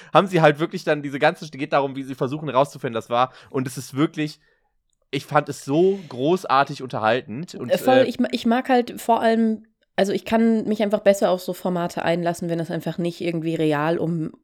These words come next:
Speaker 2: äh, Ge-, Gewalt oder so geht. Ähm, also, sondern wie in dem Fall einfach um, um Vandalismus, weil ich's irgendwie immer weird finde, die Vorstellung, äh, mich so unterhalten zu lassen von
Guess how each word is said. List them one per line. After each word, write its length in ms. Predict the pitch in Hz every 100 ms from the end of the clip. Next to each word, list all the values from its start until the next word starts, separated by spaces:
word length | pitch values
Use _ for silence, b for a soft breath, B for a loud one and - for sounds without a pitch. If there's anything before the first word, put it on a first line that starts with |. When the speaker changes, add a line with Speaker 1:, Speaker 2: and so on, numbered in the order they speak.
| _
Speaker 2:
äh, 100 | - -
Ge-, 140 | 160 - -
Gewalt 460 | 160 151 151 175 -
oder 200 | 156 147
so 140 | 147
geht. 420 | 143 143 151 - _ _ _ -
Ähm, 420 | 156 151 151 147 - _ _ _ _ _ _ _ _
also, 200 | 160 156
sondern 460 | 160 156 160 156 175 - -
wie 180 | 175
in 100 | 170
dem 180 | 165 180
Fall 200 | - 190
einfach 260 | 160 - 160
um, 260 | 160 160 -
um 180 | - 165
Vandalismus, 760 | 156 165 156 170 - 165 175 -
weil 140 | 156
ich's 160 | 160 -
irgendwie 320 | 170 170 175
immer 260 | 170 160 -
weird 480 | 175 165 190 190 -
finde, 460 | - 170 165 165
die 160 | 156 165
Vorstellung, 760 | - 160 160 160 156 147 151 b b b b _
äh, 120 | 160 156
mich 220 | 156 -
so 100 | 175
unterhalten 580 | 165 170 175 202 220 180
zu 140 | 208
lassen 460 | 170 170 - 170 165
von 480 | - 170 160 156